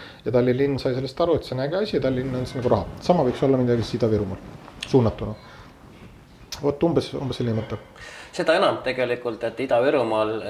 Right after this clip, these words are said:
Speaker 2: need, äh, need algkolded on juba ammu olemas
Speaker 1: Jah.
Speaker 2: ja nagu sa just ütlesid, et lõppkokkuvõttes, et, äh, ka Kaldo ja sellesama näiteks Narva Vaba Lavaga oleme me ju hoopis te-, teiste,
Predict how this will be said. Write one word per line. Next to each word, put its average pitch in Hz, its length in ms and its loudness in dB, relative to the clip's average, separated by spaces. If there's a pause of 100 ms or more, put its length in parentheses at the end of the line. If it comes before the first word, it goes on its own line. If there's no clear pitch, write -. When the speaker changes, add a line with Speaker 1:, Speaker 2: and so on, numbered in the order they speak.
Speaker 2:
need, 107 460 -4
äh, 98 920 0
need 104 160 -2
algkolded 110 720 2
on 104 200 -2
juba 113 260 4
ammu 127 260 4
olemas 87 240 2
Speaker 1:
Jah. 269 160 4
Speaker 2:
ja 117 80 4
nagu 117 120 -2
sa 156 120 2
just 160 160 -2
ütlesid, 147 400 -2
et 123 160 -2
lõppkokkuvõttes, 123 840 0
et, - 240 -4
äh, 131 1700 2
ka 131 120 4
Kaldo 170 320 4
ja 127 160 6
sellesama 131 520 2
näiteks 123 500 -4
Narva 147 260 6
Vaba 151 240 6
Lavaga 123 440 4 (200)
oleme 120 320 -2
me 117 140 -4
ju 117 100 0
hoopis 117 640 0
te-, 131 140 -6
teiste, 147 320 0